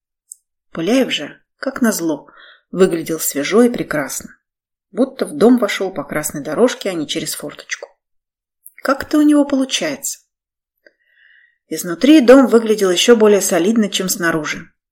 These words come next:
Бело-голубые стены, мебель в стиле конца позапрошлого века и толстый ковер великолепного светло-бежевого цвета.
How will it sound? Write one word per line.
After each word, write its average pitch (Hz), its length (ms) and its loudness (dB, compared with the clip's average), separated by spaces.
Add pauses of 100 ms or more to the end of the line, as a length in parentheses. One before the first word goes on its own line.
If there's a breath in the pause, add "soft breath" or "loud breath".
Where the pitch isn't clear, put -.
(400)
Бело-голубые 180 680 2
стены, 196 600 -6 (560 soft breath)
мебель 214 400 2
в - 60 -12
стиле 208 300 -2
конца 196 400 -2
позапрошлого 180 720 -2
века 175 500 -6 (300)
и 117 80 -14
толстый 160 400 -2
ковер 151 340 -2
великолепного 165 760 -4
светло-бежевого 156 920 -6
цвета. 147 560 -10